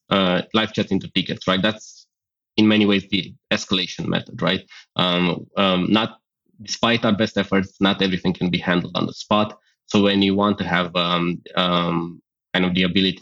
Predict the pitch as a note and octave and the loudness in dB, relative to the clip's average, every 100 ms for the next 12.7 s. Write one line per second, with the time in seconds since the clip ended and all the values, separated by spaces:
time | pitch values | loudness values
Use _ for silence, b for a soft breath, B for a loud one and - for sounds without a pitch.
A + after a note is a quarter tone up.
0 | - F2 F#2+ F#2 G2 - G2+ G2 F#2+ F#2+ | -6 -2 0 0 -2 -2 -4 -2 -2 -2
1 | F2 F#2 G2 F2+ - C3+ B2+ A#2 A2 G#2 | -4 -4 -4 -4 -2 0 2 0 -2 -2
2 | F#2+ F#2 G2 F#2+ - _ _ - F2+ F2+ | -4 -2 -2 -2 -6 _ _ -2 0 2
3 | E2+ F#2 F#2 F#2 F2+ F2+ F2+ F2 A#2 G#2 | 0 0 0 0 0 0 0 -2 0 0
4 | F#2+ G2 G2 F#2 F#2 F2 - F#2+ F#2 G2+ | 0 -2 0 0 0 -2 -4 -2 0 0
5 | - - A2 _ B B F#2 F#2 F2+ F2+ | -2 -6 -6 _ B B 0 2 2 0
6 | F2 F2 F2 F2 - - F#2+ F#2 E2 - | 0 0 0 -2 -4 -2 0 0 -4 -10
7 | - - - F#2 - F#2 E2+ F2+ F2+ F2 | -12 -10 -4 -4 -2 -2 0 -2 -2 -4
8 | F2 E2 - E2+ A#2+ C3+ C3 A#2+ - A#2 | -4 -4 -6 -2 2 2 2 0 0 -2
9 | A#2 - - G#2+ G#2 G2+ F#2+ - G2 G2 | -2 -6 0 2 2 0 -2 -4 0 2
10 | F#2+ F2+ _ - G2+ C3 C#3+ - b _ | 2 -2 _ -2 2 2 0 -4 b _
11 | A2 G#2+ G#2 - A#2 A2 G#2 G#2+ G2 F#2+ | 2 2 2 0 2 2 2 2 0 0
12 | F#2+ F#2+ F2+ F2+ F#2 F2 - | 0 2 0 0 0 -4 -10